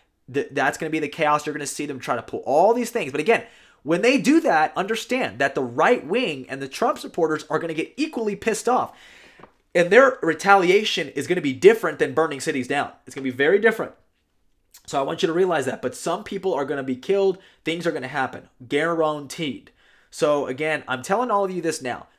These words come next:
This is what you can do. You need to prepare right now. You need to have food, survival food, camper food, whatever you wanna call it. You need to buy a gun right now. You need to be having ammo right now. You need to be prepared for anything right now. You need to be talking to your family about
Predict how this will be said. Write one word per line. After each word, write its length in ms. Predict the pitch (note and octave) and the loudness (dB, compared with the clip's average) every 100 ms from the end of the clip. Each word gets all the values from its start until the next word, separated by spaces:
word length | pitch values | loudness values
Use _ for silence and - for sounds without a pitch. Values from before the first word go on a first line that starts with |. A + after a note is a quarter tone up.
| - | 0
This 200 | G3 C4 | 0 0
is 100 | G#3+ | -2
what 200 | G3 - | -2 -2
you 60 | |
can 200 | F3+ D#3 | -6 -4
do. 180 | B2+ - _ _ _ _ _ | -4 -6 _ _ _ _ _
You 120 | C#3+ | -6
need 100 | A3+ | -4
to 80 | A#3+ | 0
prepare 420 | A#3 - D#3+ D#3 | -2 2 2 2
right 240 | C3+ D3 | 2 0
now. 300 | A2+ A2 G#2+ - _ | -2 -8 -8 -12 _
You 160 | B2+ E3 | -8 -2
need 120 | F#3+ | 0
to 60 | F3+ | 2
have 220 | C#3+ A2+ | 0 -6
food, 500 | - C#3+ E3+ A3+ B3 _ _ _ _ _ - | -2 4 4 4 -8 _ _ _ _ _ -8
survival 560 | - D#3 C3 E3 G3+ G3+ | -2 0 4 6 4 2
food, 360 | G3+ G3 G3 | 6 6 6
camper 340 | - F3+ F3+ F3+ | -4 -6 -2 -2
food, 240 | F#3 F3 | 2 2
whatever 260 | C3+ D3+ E3+ | 2 -2 0
you 80 | |
wanna 160 | E3+ E3+ | -2 -2
call 320 | - D3+ D#3+ | -2 -2 -2
it. 140 | F3+ - _ _ | -4 -12 _ _
You 100 | D#3 | -4
need 120 | F#3 | -4
to 60 | E3+ | 2
buy 200 | C#3 B2 | 2 2
a 40 | |
gun 320 | A#2 C3 D3 | -2 -2 -2
right 240 | F3 F3+ D#3+ | 0 0 0
now. 240 | E3+ G3+ | -4 -4
You 140 | E3+ | -6
need 160 | C#3+ B2+ | -6 -6
to 60 | B2 | -8
be 40 | |
having 380 | B2 A2+ A2 F2+ | -6 -6 -6 -6
ammo 300 | C3 D#3+ E3+ | -6 0 0
right 260 | F3 E3+ | 2 0
now. 160 | E3+ F#3+ | -2 -4
You 60 | D3+ | -4
need 100 | C3 | -6
to 60 | |
be 100 | B2 | -8
prepared 420 | A#2+ - C#3 A#2+ | -8 -8 -4 -2
for 80 | A#2 | -4
anything 380 | B2 D3+ E3 F3+ | -8 -8 -8 -6
right 200 | F3+ D#3+ | -4 -4
now. 200 | E3+ F#3 | -4 -2
You 140 | D#3+ | -2
need 80 | C3+ | -4
to 60 | B2+ | -4
be 200 | B2+ - - - | -6 -8 -20 -20
talking 360 | - D#3 F#3 F#3+ | -2 0 0 -2
to 80 | |
your 140 | F3 D#3+ | 0 0
family 420 | D#3+ D#3 G3 D3 - | -2 -6 -4 -6 -4
about 400 | A#2+ B2+ - | 0 0 0